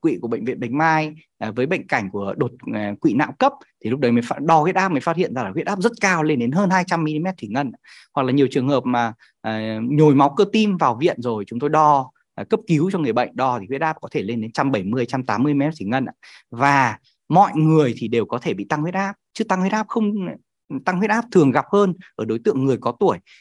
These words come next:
Thế tuy nhiên, ngay cả ở người trẻ chúng tôi cũng thấy là cái tỷ lệ mắc tăng huyết áp ngày càng tăng lên, rồi ở phụ nữ có thai, rồi thậm chí là có những cháu nhỏ mới khoảng mười bảy, mười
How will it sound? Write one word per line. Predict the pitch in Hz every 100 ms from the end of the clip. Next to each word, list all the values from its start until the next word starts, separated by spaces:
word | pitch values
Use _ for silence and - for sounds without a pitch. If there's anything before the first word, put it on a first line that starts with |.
| -
Thế | 165
tuy | 214
nhiên, | 196 214 208 185 180
ngay | 180
cả | 190 101
ở | -
người | 110 110
trẻ | 107 147 101
chúng | - 127
tôi | 180
cũng | 165
thấy | 147 147
là | 185
cái | 139
tỷ | 175 185
lệ | 202 -
mắc | 165 -
tăng | 175
huyết | 190
áp | 220 233
ngày | 135 120
càng | 120 117
tăng | 170
lên, | 185 190 180 - _
rồi | 139
ở | 110
phụ | - 139
nữ | 160
có | 160 160
thai, | - 208 202 185
rồi | 143
thậm | - -
chí | 143
là | 185 175 - - -
có |
những | 175 190
cháu | 190 180
nhỏ | 226 214 127 101
mới | 160 -
khoảng | 156 110
mười | 139
bảy, | 151 143
mười | 107